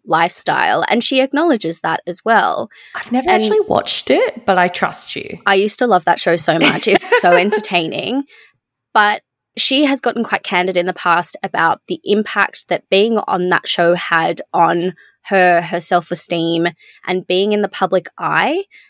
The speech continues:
Speaker 1: and having people looking at her constantly and scrutinizing her body.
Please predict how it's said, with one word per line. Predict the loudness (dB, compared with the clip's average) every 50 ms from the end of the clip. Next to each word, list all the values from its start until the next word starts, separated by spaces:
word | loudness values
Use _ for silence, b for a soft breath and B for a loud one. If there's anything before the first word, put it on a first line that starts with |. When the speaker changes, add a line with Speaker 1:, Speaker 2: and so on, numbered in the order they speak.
| b b _
Speaker 1:
and | -4 -2 -2 -2 -4
having | -6 -2 -2 -2 0 0 -2 -2 0 -2 -4 -4
people | -6 -6 -4 -4 -4 -4 0 2 2 4 4 2 0 -2 -6 _ _ _ _ _ _
looking | 0 0 0 0 2 0 0 0
at | 0 -2 -4
her | -2 -2 -2 -2
constantly | -2 -4 -2 -2 -2 -2 -2 -4 -4 -6 -2 -2 -2 0 0 0
and | 0 -2 -2 -4
scrutinizing | -4 -6 -4 0 2 2 2 2 0 0 2 2 2 0 -2 -4 -4
her | -2 -2 -4
body. | 0 2 2 2 2 0 -4 -6 -6 -6 -8